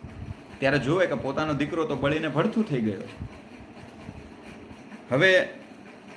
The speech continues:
પોતાના દીકરાની આવી દશા જોઈ અને એ વહુની આંખમાંથી તો શ્રાવણ ભાદરવો ચાલ્યો જાય.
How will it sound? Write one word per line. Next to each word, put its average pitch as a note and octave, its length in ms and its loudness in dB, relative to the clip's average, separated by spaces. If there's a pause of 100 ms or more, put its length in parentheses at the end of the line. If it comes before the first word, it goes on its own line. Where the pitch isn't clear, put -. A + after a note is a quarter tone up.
પોતાના E3 280 2
દીકરાની G3+ 420 4
આવી F#3+ 200 6
દશા G3 300 4
જોઈ G3 240 4
અને F#3 440 2 (300)
એ D#3+ 60 8
વહુની D#3+ 320 4
આંખમાંથી F#3+ 440 4
તો F#3+ 100 0
શ્રાવણ F#3 340 4
ભાદરવો F#3 420 4
ચાલ્યો E3+ 360 4
જાય. A2 180 2